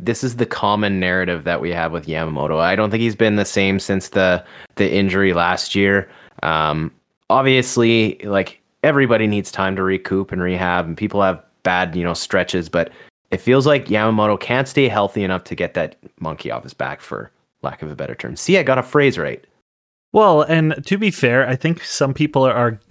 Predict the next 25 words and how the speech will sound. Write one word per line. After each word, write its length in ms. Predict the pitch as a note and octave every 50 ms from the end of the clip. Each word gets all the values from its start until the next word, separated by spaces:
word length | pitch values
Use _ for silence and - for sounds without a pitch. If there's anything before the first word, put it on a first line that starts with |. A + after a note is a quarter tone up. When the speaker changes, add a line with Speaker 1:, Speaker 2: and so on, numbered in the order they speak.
| - - - _ _ -
Speaker 2:
being 280 | C3+ C3+ C3 B2+ A#2+ G#2+ A#2
more 260 | B2 B2 B2 C3 C3
critical 560 | - - - A2 A2 A#2 - C#3 C#3 C#3 C3+
of 160 | C3 B2 - -
him 280 | C#3+ C#3 C#3+ D3 - - -
than, 500 | A#2+ B2 A#2 A2+ A#2 A2 A2 G#2+ G#2 G#2 - - _ _ _ _ _ - -
say, 220 | - - B2 A#2+
the 120 | A2+ - G#2
last 240 | G2 G#2 B2 A#2 -
time 200 | E3 E3 E3 D#3+
he 120 | E3+ D#3+
came 220 | - E3 E3+ E3
back 220 | E3 E3+ F3 E3 -
from 140 | - F3 C#3+
injury, 460 | D#3 E3 E3 D#3+ F3 F3 F#3 F3+ - - - - - _ -
because 480 | D3 B2 - - B2 B2 A#2+ G#2+ G#2 G2+
this 220 | C3 D3+ D3+ -
time 260 | - D3+ C3+ C#3 C#3
it 140 | B2+ B2 A#2+
meant 260 | A#2+ A#2+ A#2 A#2 A2
sending 480 | - - - B2 A#2 A2 A#2+ A#2 A2+ A2
Holloway 600 | G#2 - - B2 B2+ B2 B2 A#2+ A#2 A2+ A2+ G2+
and 120 | G2+ G#2 G2+
Desharnais 480 | A2 G#2+ G2+ G#2 G#2 G2+ G#2 G#2 G2+
down. 300 | F#2 F#2 D#2+ D#2+ F2 F2+